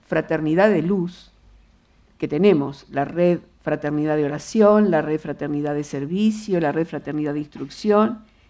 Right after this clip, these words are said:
y la red Fraternidad de Cura. Son tareas diferentes, pero todas están envueltas en la misma red.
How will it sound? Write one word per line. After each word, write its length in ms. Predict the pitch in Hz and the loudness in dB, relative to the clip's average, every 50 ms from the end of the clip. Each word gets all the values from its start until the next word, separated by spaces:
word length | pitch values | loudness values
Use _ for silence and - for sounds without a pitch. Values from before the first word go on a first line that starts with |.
| _ - | _ -4
y 80 | - | 2
la 120 | 190 180 175 | 4 4 4
red 140 | 190 208 | 4 2
Fraternidad 540 | 214 214 185 180 170 170 160 160 160 160 156 | 0 -2 -6 -4 -2 0 0 0 2 0 0
de 160 | 151 143 139 | 0 -2 -4
Cura. 380 | 143 - 107 85 80 - - - _ _ _ _ _ _ _ _ _ _ _ _ | -6 -8 -8 -8 -8 -12 -14 -20 _ _ _ _ _ _ _ _ _ _ _ _
Son 320 | - - 311 349 381 - | -6 0 0 0 0 4
tareas 340 | - 302 269 262 269 311 302 | 2 2 4 4 2 0 2
diferentes, 960 | 330 349 330 - 277 254 226 208 190 160 143 - 139 139 139 - - - _ _ _ _ _ _ _ _ _ _ | 2 0 2 2 2 4 4 4 2 0 -4 -6 -12 -16 -16 -18 -20 -20 _ _ _ _ _ _ _ _ _ _
pero 180 | - 190 196 185 | 0 2 2 2
todas 400 | 185 - 339 392 392 370 294 - | 2 2 2 2 2 2 0 0
están 300 | 247 214 - 214 208 202 | -4 -2 2 2 2 4
envueltas 560 | 185 180 175 180 180 180 180 180 233 170 - | 2 2 2 2 2 0 2 -2 -4 -4 -4
en 100 | 165 156 | -6 -6
la 100 | 147 143 | -4 -4
misma 320 | 147 160 165 165 175 147 | -2 -2 -4 -4 -4 -8
red. 320 | 143 139 131 123 120 117 | -8 -8 -8 -10 -10 -12